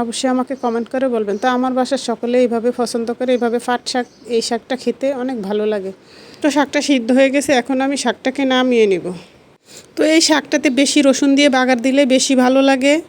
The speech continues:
তো চুলা একটা কড়াই বসিয়ে দিয়ে এর ভিতরে দিয়ে দিছি পরিমাণ মতো তেল এবং তেলটা গরম হয়ে গিয়েছে। এর ভিতরে দিয়ে দিব পেঁয়াজ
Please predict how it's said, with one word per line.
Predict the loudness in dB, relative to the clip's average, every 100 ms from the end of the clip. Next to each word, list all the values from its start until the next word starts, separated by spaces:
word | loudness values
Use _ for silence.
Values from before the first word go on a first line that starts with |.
| -12
তো | -6
চুলা | 0 2 0
একটা | 0 0
কড়াই | 2 2 0 0
বসিয়ে | -2 -2 -2
দিয়ে | 2 2
এর | 2
ভিতরে | 0 0 -2 0
দিয়ে | 0 -2
দিছি | -2 -2
পরিমাণ | 0 0 0 0 0
মতো | -2 -4 -2
তেল | 0 0 0 -4
এবং | -4 -4
তেলটা | -4 -2 0 0
গরম | 0 0
হয়ে | 0 0
গিয়েছে। | 0 -2 0 0
এর | 0
ভিতরে | -2 0 0 2
দিয়ে | 0 0
দিব | -2 -2
পেঁয়াজ | -2 -2